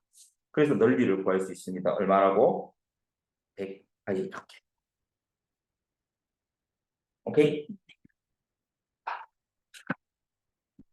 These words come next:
음. 자, 다음. <clears throat> 다음 유형. 외심의 응용. 또 봅시다.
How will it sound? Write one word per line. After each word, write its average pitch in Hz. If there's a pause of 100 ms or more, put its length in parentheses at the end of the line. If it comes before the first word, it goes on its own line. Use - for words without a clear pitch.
(640)
음. 214 (1800)
자, -
다음. 120 (380)
<clears throat> -
다음 101
유형. 90 (720)
외심의 104
응용. 98 (1800)
또 101
봅시다. -